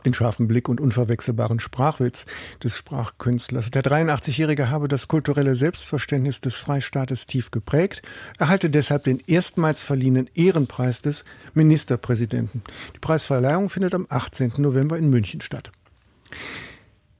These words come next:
Der Komponist, Organist und Musikmanager Thomas Daniel Schlee ist am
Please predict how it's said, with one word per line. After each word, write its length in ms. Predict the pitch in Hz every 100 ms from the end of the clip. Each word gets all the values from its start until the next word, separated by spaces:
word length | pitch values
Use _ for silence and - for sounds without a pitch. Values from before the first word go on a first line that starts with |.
| -
Der 80 |
Komponist, 680 | 160 214 208 185 226 - -
Organist 560 | 156 165 190 180 170 -
und 100 | 156
Musikmanager 800 | 156 165 - 160 156 - 147
Thomas 380 | - 151 147 127
Daniel 320 | 147 135 131
Schlee 480 | 120 - 147 170 156
ist 560 | 110 - 127 - - -
am 260 | 135 120